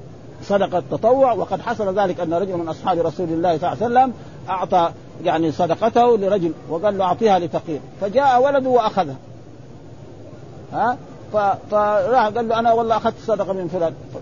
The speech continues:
قال له: "لا، أنا ما أردتك، أنا أردت واحد فقير". ها، فتحاكم إلى رسول الله صلى الله عليه وسلم، فقال: "لك، يعني، ما تصدق، ولك أنت فلان ما أخذت"، إلى غير ذلك. فلذلك،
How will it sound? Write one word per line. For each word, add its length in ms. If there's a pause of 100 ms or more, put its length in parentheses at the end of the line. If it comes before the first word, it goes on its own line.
(240)
قال 120
له: 60
"لا، 180
أنا 100
ما 200
أردتك، 340
أنا 180
أردت 220
واحد 260
فقير". 400 (280)
ها، 120
فتحاكم 520
إلى 240
رسول 280
الله 280
صلى 200
الله 280
عليه 260
وسلم، 440 (340)
فقال: 520 (260)
"لك، 360 (280)
يعني، 320
ما 160
تصدق، 540
ولك 260
أنت 540
فلان 280 (320)
ما 160
أخذت"، 220 (340)
إلى 180
غير 220
ذلك. 280
فلذلك، 800